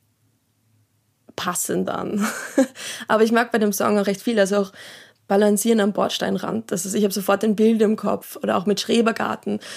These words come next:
Also bei dem Song hab ich irgendwie versucht oder dadurch, dass mir das, also das Writing ist mir sehr leicht gefallen für diesen Song. Es ist in einer Nacht entstanden. Ich hab's in der Früh dann Walle vorgespielt und ich hatte einfach ein recht klares Bild im Kopf und konnte dadurch die,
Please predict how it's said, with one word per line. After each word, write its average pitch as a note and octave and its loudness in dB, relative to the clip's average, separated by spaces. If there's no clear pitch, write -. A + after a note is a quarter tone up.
Also A3 4
bei A#3+ 2
dem A3+ 4
Song A3 4
hab G#3+ 4
ich - -4
irgendwie G#3+ 2
versucht G#3 0
oder G3 2
dadurch, G#3+ 2
dass G#3+ 0
mir G#3+ 2
das, G3 0
also G3+ 0
das G3 0
Writing C4+ 4
ist G3+ 0
mir G3 0
sehr F#3+ 0
leicht F#3+ 0
gefallen G3 -2
für - -6
diesen G3 -2
Song. F#3+ -2
Es F#3+ -4
ist G3 -4
in F#3+ -2
einer F#3 -2
Nacht F#3 -4
entstanden. F#3 -2
Ich F#3 -2
hab's F#3+ -4
in G3 -2
der F#3+ -2
Früh G3+ -2
dann F#3+ -2
Walle F#3 -2
vorgespielt F#3+ -4
und G3 2
ich F#3+ 0
hatte F#3+ 0
einfach F#3+ 0
ein F#3+ 0
recht G3 -4
klares F#3 -2
Bild G3 2
im F3+ 0
Kopf F#3 -6
und F#3 -2
konnte F3+ -2
dadurch F3+ -2
die, F#3+ -4